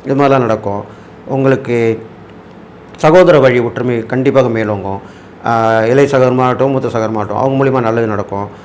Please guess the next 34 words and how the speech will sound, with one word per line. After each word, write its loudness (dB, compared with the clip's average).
அவங்களுடைய 4
அக்கறையை 4
நீங்க 2
அவங்களுக்கு 4
உதவி -
பண்ணுவீங்க, 0
அவங்க 2
உங்களுக்கு -2
உதவி -2
பண்ணுவாங்க. -6
ஆ, -2
விரும்பி 4
வந்து 4
உதவி 2
பண்ணுவாங்க. -4
எதிர்பாராத 6
உதவி 4
அவங்க 2
செய்வாங்க. -4
உங்களுக்கு 0
என்ன 4
தேவையோ 4
அதை 6
அறிஞ்சு 2
அதை 2
செய்வாங்க. -4
இதுதான் 2
முக்கியமான 0
உதவி. -4
அது -2
தேவையறிந்து 6
செய்யற 2
உதவி 0
பாருங்க, -4